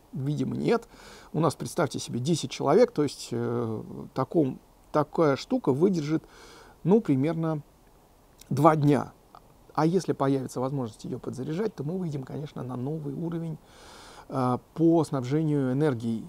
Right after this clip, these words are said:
лагеря без всяческих бензинов, тарахтений и, м, прочих радостей генератора. Вот, я очень рад, что он в первый раз вот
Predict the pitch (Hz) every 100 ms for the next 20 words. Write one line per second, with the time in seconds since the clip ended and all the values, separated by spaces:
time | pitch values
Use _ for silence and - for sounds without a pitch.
0 | - 143 202 196 190 175 123 147 208 196
1 | - - - 175 151 - - 120 135 135
2 | 131 202 170 - 131 151 - 190 202 175
3 | 139 127 - 143 135 120 120 - - -
4 | - - 123 - - - - 160 143 123
5 | 147 135 - 135 135 127 123 - - -
6 | - - - - - - - - - -
7 | - - - - - 127 170 262 240 -
8 | - 156 175 220 180 190 185 151 - 139
9 | 131 - - - - 175 143 135 127 -
10 | -